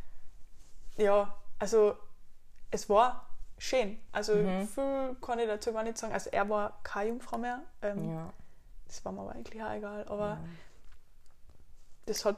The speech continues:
Speaker 1: zu der Zeit einfach gepasst.
Speaker 2: Ja.
Speaker 1: Und also ich kann auch so sagen wie du, ich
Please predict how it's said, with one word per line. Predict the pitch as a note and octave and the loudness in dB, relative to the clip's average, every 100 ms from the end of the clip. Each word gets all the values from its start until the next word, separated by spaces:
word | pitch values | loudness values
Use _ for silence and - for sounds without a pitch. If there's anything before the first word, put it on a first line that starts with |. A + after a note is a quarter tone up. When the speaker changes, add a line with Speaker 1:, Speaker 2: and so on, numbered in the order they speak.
| - | -2
Speaker 1:
zu | - | -2
der | G3+ G#3+ | 0 2
Zeit | G#3+ G#3 | 2 2
einfach | G#3 - - | 0 -2 -6
gepasst. | G3+ G3 G#3 F3+ | -2 -2 -2 -4
Speaker 2:
Ja. | D#3+ E3+ | -4 -4
Speaker 1:
Und | G3+ G3+ G3+ - - - - - - - - - - - - - - - | -4 -6 -8 -12 -14 -14 -12 -8 -6 -4 -6 -6 -8 -4 -4 -4 -6 -6
also | - G3+ G3 F#3+ G3 - - - | -4 -2 -2 -2 -4 -8 -8 -4
ich | G#3+ G3+ | -4 -4
kann | - G#3 | -4 -4
auch | G#3 | -2
so | - G#3+ | 0 0
sagen | G#3 G#3 G#3 G#3 | 2 0 0 0
wie | |
du, | A3+ C4 B3+ - | 2 2 0 -2
ich | A3 G#3+ | -2 -2